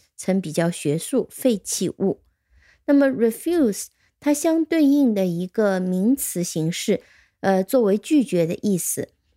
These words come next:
是 refusal。Refusal 它是怎么形成的呢？是 refuse 把 E 去掉，加上 A L，所以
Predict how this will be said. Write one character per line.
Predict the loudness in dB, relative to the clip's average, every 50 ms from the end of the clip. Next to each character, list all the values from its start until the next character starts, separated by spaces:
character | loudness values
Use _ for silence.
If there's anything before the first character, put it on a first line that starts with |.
| _ _ _ _ _ _
是 | -10 -2 0 2 2 2 0 0
refusal。 | 0 0 0 0 -2 -4 0 2 4 4 6 4 4 2 0 0 0 2 0 0 -2 -8 _ _ _ _ _ _ _ _
Refusal | 0 0 0 0 2 2 2 2 2 2 0 0 0
它 | 0 0 -2 0
是 | 0 -2 -2
怎 | -2 0 -2 0
么 | 0 0 0 0 0 0
形 | -2 -2 0 2 2 2
成 | 2 2 2 2
的 | 2 2 2
呢？ | 2 2 2 2 0
是 | -2 -2 0 0 0 0 0 0
refuse | -2 -2 -2 -4 -2 0 2 2 2 2 0 -2 -6 -10 _ _ _ _ _ _
把 | -4 -4 -4 -4 -2
E | 0 2 2 2
去 | 0 -4 -4 -2 -2 -2
掉， | -2 -2 -4 -4 -6 -10 _ _ _ _ _
加 | -2 0 0 0 0
上 | -2 -2 -2 -2 -4 -4 _
A | 0 2 2 2 0 -2 -2
L， | -2 0 0 0 -2 -6 -10 _ _ _ _ _
所 | 0 2 4
以 | 4 2